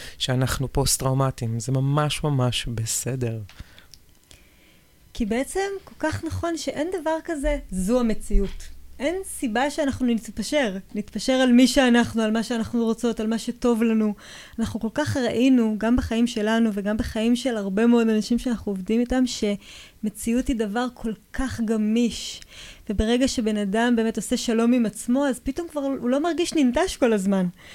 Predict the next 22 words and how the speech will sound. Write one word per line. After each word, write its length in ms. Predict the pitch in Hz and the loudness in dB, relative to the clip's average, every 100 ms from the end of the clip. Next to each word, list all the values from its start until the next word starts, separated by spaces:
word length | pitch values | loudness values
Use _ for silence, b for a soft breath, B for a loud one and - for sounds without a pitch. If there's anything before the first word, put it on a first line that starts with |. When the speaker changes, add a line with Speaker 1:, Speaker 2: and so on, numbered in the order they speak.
| B B | B B
Speaker 2:
וברגע 380 | 202 220 247 285 | -2 0 2 0
שהוא 280 | - 254 | 0 2
מתחבר 640 | 233 233 - 208 226 262 277 | 2 0 -2 0 0 2 2
אליו, 300 | 277 285 269 | 2 0 -2
אז 120 | 233 202 | -4 -4
גם 220 | 220 214 202 | -2 -2 -4
המערכות 500 | 220 220 214 214 262 | -4 -4 -4 -4 -4
יחסים 500 | 269 - 233 - 285 | -4 -4 -4 2 2
שלו, 240 | 269 269 240 | 2 2 0
ופתאום 400 | 220 220 - 285 262 B B B | -2 -4 -2 0 -2 B B B
זוגיות 520 | 196 208 233 277 302 | -2 2 4 2 0
שכל 220 | 320 311 - | -2 0 2
כך 200 | 277 302 | 2 4
הרי 140 | 277 | 4
הייתה 360 | 262 254 254 262 | 4 4 2 0
קשה, 360 | 262 - 262 254 | -2 0 0 0
פתאום 220 | 262 262 | -2 -2
יכולה 280 | 240 247 247 | 0 2 4
להתקיים 560 | 247 247 - 233 240 | 2 0 2 4 6
במרחב 480 | 233 233 233 202 233 220 | 6 6 4 2 2 2
בצורה 400 | 233 233 220 233 | 0 0 4 4
נפלאה, 560 | 240 - 226 220 220 | 4 2 2 4 2